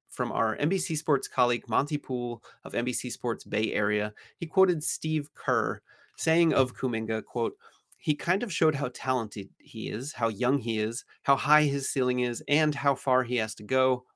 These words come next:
all in one night," referring to Saturday. "But that's the whole point of getting him reps," Kerr said.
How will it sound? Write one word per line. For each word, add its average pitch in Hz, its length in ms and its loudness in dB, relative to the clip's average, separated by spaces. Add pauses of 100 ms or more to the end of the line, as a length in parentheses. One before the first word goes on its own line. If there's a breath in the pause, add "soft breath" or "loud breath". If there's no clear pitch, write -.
all 120 240 2
in 113 140 -4
one 104 200 -4
night," 95 240 -6 (140)
referring 110 380 -4
to 104 100 -10
Saturday. - 420 -6 (640 loud breath)
"But 143 80 0
that's 165 200 6
the 143 100 2
whole 156 160 4
point 156 280 2
of 113 80 0
getting 123 240 2
him 113 160 -4
reps," 110 340 -2
Kerr 104 200 -6
said. 104 320 -4